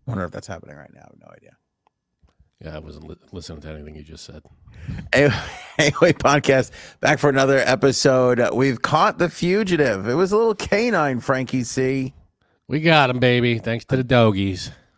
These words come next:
Speaker 1: Adorable. The dogs bail us out yet again. Uh,
Speaker 2: I love the
Speaker 1: Lauren
Speaker 2: dogs.
Speaker 1: Boebert kicked out of a play. Pretty
Speaker 2: An
Speaker 1: hilarious
Speaker 2: idiot.
Speaker 1: story.
Speaker 2: He's an
Speaker 1: Um,
Speaker 2: idiot.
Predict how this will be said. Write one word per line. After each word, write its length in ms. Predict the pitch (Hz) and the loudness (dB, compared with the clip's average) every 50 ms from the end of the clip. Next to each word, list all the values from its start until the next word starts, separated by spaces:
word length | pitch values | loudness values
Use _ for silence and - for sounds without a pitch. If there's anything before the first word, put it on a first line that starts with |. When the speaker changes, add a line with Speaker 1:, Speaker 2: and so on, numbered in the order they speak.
| _ | _
Speaker 1:
Adorable. 720 | - 127 120 127 - - 117 113 123 123 113 92 85 87 92 | -8 -8 -8 -8 -8 -6 -4 -2 -2 -2 -2 -4 -4 -4 -4
The 100 | 107 107 | -6 -4
dogs 360 | 90 - - 127 135 104 104 | -2 -2 -2 -2 -4 -6 -6
bail 220 | - 123 113 107 110 | -4 -4 -2 -2 -2
us 200 | 117 104 - - | -4 -4 -4 -4
out 220 | 110 107 104 - - | -2 -2 -4 -6 -6
yet 160 | 98 101 92 | -8 -10 -10
again. 340 | 92 - - 98 - - - - _ _ _ _ - _ - | -10 -12 -12 -12 -12 -14 -18 -20 _ _ _ _ -20 _ -6
Uh, 20 | 113 | -4
Speaker 2:
I 220 | 117 117 110 110 | -2 -2 -2 -2
love 100 | 107 - | -2 -4
the 40 | 113 | -2
Speaker 1:
Lauren 340 | 120 131 135 139 143 143 143 143 127 104 | -2 -2 -2 -2 -2 -4 -6 -6 -8 -6
Speaker 2:
dogs. 60 | 123 | -4
Speaker 1:
Boebert 460 | 131 127 127 117 127 117 101 - _ | -4 -4 -2 -4 -4 -6 -6 -10 _
kicked 280 | - - 139 120 - 139 | -8 -8 -8 -6 -4 -6
out 160 | 120 113 113 | -6 -4 -6
of 120 | 113 104 | -6 -8
a 60 | 104 - | -10 -12
play. 500 | - - 123 113 113 120 127 135 147 139 - _ _ _ _ _ _ _ _ _ | -8 -6 -4 -2 -2 -2 -4 -6 -8 -10 -14 _ _ _ _ _ _ _ _ _
Pretty 200 | - 123 107 101 | -8 -6 -6 -4
Speaker 2:
An 80 | 95 101 | -6 -6
Speaker 1:
hilarious 380 | 85 101 101 98 92 92 95 | -6 -6 -6 -6 -6 -8 -10
Speaker 2:
idiot. 0 | |
Speaker 1:
story. 500 | - - _ - 87 90 95 98 101 110 - _ _ _ _ - | -12 -16 _ -10 -8 -6 -6 -6 -8 -12 -16 _ _ _ _ -20
Speaker 2:
He's 80 | - _ _ _ _ _ _ _ | -20 _ _ _ _ _ _ _
an 320 | - 104 101 101 101 101 101 | -8 -6 -6 -4 -6 -6 -6
Speaker 1:
Um, 120 | 101 101 95 | -6 -6 -8
Speaker 2:
idiot. 200 | 80 78 82 | -10 -12 -16